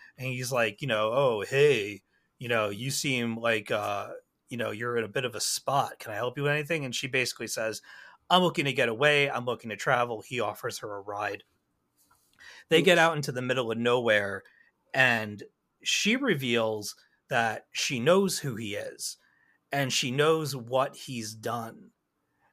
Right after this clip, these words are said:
Speaker 1: And this thing happened three years ago. So how, how on earth is this,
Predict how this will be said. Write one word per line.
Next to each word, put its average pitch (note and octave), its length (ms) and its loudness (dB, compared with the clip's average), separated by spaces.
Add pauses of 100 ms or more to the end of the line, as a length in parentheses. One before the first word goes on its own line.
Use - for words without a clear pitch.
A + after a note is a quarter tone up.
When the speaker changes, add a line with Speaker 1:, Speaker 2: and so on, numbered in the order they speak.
(120)
Speaker 1:
And B2+ 120 -2
this B2 180 2
thing F3 320 4
happened A#2+ 540 -2
three E3+ 380 -8
years E3+ 360 -2
ago. - 400 -12 (760)
So C#3 480 2 (120)
how, G#3+ 380 0 (140)
how G3 240 0
on G#3+ 120 2
earth E3+ 280 0
is A#2+ 160 -4
this, - 360 -4